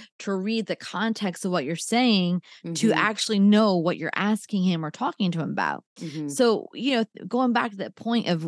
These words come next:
Speaker 1: we were all masked, you know,
Speaker 2: Mm-hmm.
Speaker 1: we lost context in our communication.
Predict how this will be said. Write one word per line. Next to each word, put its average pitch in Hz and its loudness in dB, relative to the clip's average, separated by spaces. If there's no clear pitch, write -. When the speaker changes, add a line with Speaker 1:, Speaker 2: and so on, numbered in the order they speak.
Speaker 1:
we 196 0
were 180 2
all 165 0
masked, 180 -4
you 202 0
know, 175 4
Speaker 2:
Mm-hmm. 165 -6
Speaker 1:
we 208 4
lost 185 -2
context - -4
in 202 -2
our 185 0
communication. 196 -2